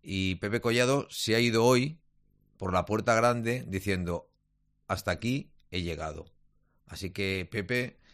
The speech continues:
felicidades por todos estos años que has estado dando el callo, eh, haciendo radio de verdad, y ahora disfruta de la vida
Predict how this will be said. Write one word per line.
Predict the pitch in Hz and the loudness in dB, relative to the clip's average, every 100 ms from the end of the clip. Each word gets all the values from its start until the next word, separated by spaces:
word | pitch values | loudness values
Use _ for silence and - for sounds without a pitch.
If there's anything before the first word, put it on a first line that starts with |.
| - - _ _ | -20 -20 _ _
felicidades | 101 98 104 101 120 123 110 | -4 -2 2 6 6 6 4
por | - 110 104 95 | 0 -2 0 -2
todos | - 110 101 | -2 -2 -2
estos | 98 - 92 | -4 -6 -2
años | 107 104 104 95 - - - - _ _ _ _ _ _ _ | 0 0 0 -2 -4 -12 -16 -20 _ _ _ _ _ _ _
que | 101 | -4
has | 92 | -2
estado | 92 104 101 98 92 90 90 87 - _ _ _ - | -2 0 2 2 0 -2 -4 -8 -18 _ _ _ -8
dando | 90 107 104 | -2 0 0
el | 87 | -2
callo, | 95 101 139 175 - _ _ _ _ _ | -2 -2 -2 -6 -14 _ _ _ _ _
eh, | - 92 | -8 -4
haciendo | 85 107 107 107 98 | -4 -2 0 0 2
radio | 101 101 95 | 2 2 0
de | 87 | -2
verdad, | 85 85 104 - _ - - - - - _ _ _ _ | -2 0 0 0 _ -20 -20 -20 -20 -20 _ _ _ _
y | 110 107 | -2 2
ahora | 98 104 117 | 4 6 6
disfruta | 120 98 95 87 101 | 4 2 -4 0 0
de | |
la | 90 | 0
vida | 80 85 95 - | -2 -2 -2 -4